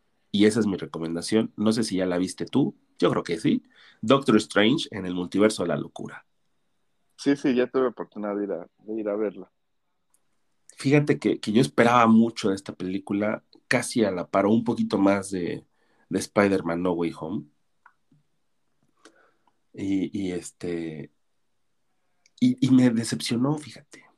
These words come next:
Speaker 2: Sí, se quedó corto para ti. No, yo fíjate que n-, no iba con mucha expectativa y, pues, cumplió lo normal, o sea, no me encantó,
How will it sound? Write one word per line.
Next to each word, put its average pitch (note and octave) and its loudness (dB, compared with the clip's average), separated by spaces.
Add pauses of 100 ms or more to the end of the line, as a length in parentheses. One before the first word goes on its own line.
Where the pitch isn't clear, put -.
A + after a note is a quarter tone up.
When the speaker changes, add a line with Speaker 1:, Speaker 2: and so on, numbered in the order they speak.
(1120)
Speaker 2:
Sí, C3+ -4
se A2+ -4
quedó G#2+ -2
corto A#2 -4
para F#2+ -4
ti. C3+ -6
No, E3 2
yo G3+ 2
fíjate A3+ -6
que G#2 -8 (260)
n-, G#2 -12
no B2+ -4
iba C#3 -2
con G#2 -8
mucha A2+ -14
expectativa B2+ -8 (600)
y, G#2+ -6
pues, A2 -8 (300)
cumplió D#3 0
lo C#3+ -6
normal, D#3+ -8
o G#2+ -18
sea, A2 -12
no A2 -10
me C3 -10
encantó, C#3 -8